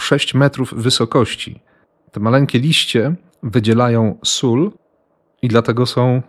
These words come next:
przysmakiem zwierząt, a samo drzewo było często sadzone z powodu cienia, którego tamaryszek dostarczał, i liści służących właśnie za paszę dla zwierząt. Prawdopodobnie Abraham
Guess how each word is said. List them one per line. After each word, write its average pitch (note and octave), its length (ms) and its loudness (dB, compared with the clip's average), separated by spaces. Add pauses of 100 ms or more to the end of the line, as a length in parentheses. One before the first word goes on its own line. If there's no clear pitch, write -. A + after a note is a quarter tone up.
(120)
przysmakiem A#2 640 0
zwierząt, A2 560 0 (760)
a A2 60 0
samo F3+ 280 0
drzewo E3+ 300 2
było D3 260 0
często E3+ 360 -2
sadzone C#3 680 0
z - 80 -6
powodu C#3 360 0
cienia, A2+ 580 4 (340)
którego G2 440 -4
tamaryszek G#2 520 -2
dostarczał, G#2 640 -2 (400)
i A3 80 8
liści D3+ 360 0
służących A#2 520 0
właśnie A2 360 -2 (340)
za G#2 300 0 (160)
paszę G#2 320 0
dla A2+ 160 2
zwierząt. G#2 540 0 (920)
Prawdopodobnie C#3+ 680 2
Abraham D3+ 560 2